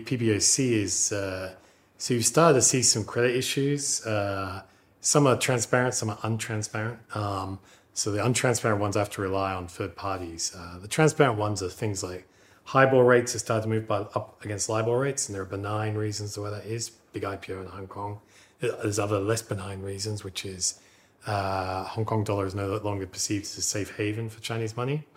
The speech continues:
Uh, and, you know, so, you know, there's that stress. So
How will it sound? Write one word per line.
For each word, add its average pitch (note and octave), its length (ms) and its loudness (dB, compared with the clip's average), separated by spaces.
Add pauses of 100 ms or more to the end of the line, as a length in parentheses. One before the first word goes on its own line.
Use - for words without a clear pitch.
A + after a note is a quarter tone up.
(460)
Uh, G2+ 800 6
and, F#2 320 -6
you G#2 160 -2
know, F2+ 80 -6
so, F#2+ 460 0 (640)
you G#2+ 120 -2
know, G2 60 -2
there's G2+ 220 -2
that G#2 340 -2
stress. - 440 -2
So F#2 380 -2